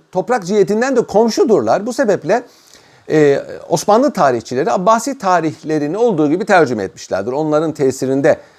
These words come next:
kalmışlardır ve aynı Emeviler hakkındaki aynı hataları tekrarlamışlardır. Ama mesela bunların içinde, e, objektif ve muhtemet olanları da vardır. Mesela Nişancızade'nin Mirat-ı Kainat buna bir misaldir. Türkçe bir tarihtir. Latin harfleriyle de basılmıştır.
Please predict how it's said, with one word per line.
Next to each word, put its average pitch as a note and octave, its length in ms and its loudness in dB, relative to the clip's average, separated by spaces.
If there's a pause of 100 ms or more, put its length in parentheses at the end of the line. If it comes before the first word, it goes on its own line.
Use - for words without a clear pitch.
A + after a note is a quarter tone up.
(280)
kalmışlardır B2 760 -2
ve G3+ 40 2
aynı G3 340 0
Emeviler E3+ 400 0
hakkındaki A#2+ 440 -8
aynı D#3 180 -2
hataları C3 640 0 (460)
tekrarlamışlardır. A2+ 1000 -2 (100)
Ama G3 180 0
mesela E3 400 2
bunların D#3+ 340 2
içinde, C#3+ 460 0 (500)
e, A2+ 340 0
objektif D#3+ 680 0
ve D3 220 2 (100)
muhtemet D3 400 -2
olanları G3+ 440 0
da B3 100 6
vardır. G2 320 0
Mesela B2+ 340 -4
Nişancızade'nin C3 1040 0 (380)
Mirat-ı E3+ 380 0
Kainat B2 580 -4 (360)
buna F3 340 -6
bir F#3 60 -4
misaldir. G#3 500 2
Türkçe C#3+ 400 -4
bir G2+ 80 -6
tarihtir. F#2 480 -8
Latin A#3+ 280 0
harfleriyle A#2 460 0
de F3+ 120 0
basılmıştır. G3+ 580 0